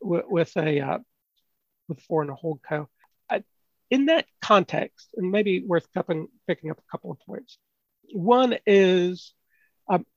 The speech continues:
you know, spacs are capitalized. They average about three hundred million, uh, dollars, or some that are a hundred, some are two hundred, some are five hundred. Um, they average in that sort of three hundred million range, but it doesn't mean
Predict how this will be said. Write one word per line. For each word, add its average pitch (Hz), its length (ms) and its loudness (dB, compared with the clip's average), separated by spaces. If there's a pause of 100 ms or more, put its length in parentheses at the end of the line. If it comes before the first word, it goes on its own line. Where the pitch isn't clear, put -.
(120)
you 180 140 2
know, - 60 -4
spacs - 500 0
are 175 160 -4
capitalized. 170 880 -2 (680)
They 190 200 -2
average 226 380 4
about 175 340 2
three 202 240 0
hundred 180 280 -2
million, 180 520 0 (340)
uh, 92 540 -2 (260)
dollars, 190 460 4
or 165 160 -6 (340)
some 185 320 0
that 170 160 2
are 156 80 0
a 147 60 -4
hundred, 185 340 -4
some 170 140 -4
are 156 40 -4
two 196 200 -6
hundred, 185 240 -2
some 147 100 -10
are 151 240 -8
five 156 140 -6
hundred. 165 340 -10 (500)
Um, 170 460 2 (140)
they 180 80 0
average 196 380 2
in 180 100 0
that - 160 -4
sort 175 140 -2
of 156 100 -4
three 175 200 -4
hundred 175 240 -6
million 170 280 -4
range, 165 240 -4 (260)
but 190 100 -2
it 190 120 -2 (180)
doesn't 262 460 2
mean 185 500 4